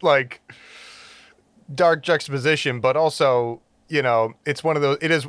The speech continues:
again, one of those cultural things of, of, uh, diehard improvisers. Um,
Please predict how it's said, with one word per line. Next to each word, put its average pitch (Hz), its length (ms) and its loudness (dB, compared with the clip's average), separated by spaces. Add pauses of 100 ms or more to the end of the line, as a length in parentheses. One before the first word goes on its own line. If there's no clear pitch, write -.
again, 131 320 0
one 120 120 -2
of 127 60 -4
those 120 140 -2
cultural 123 380 0
things 110 460 -4
of, 110 420 -2 (120)
of, 110 280 -2
uh, 104 280 2
diehard 107 480 0
improvisers. 104 840 -4 (100)
Um, 104 540 -2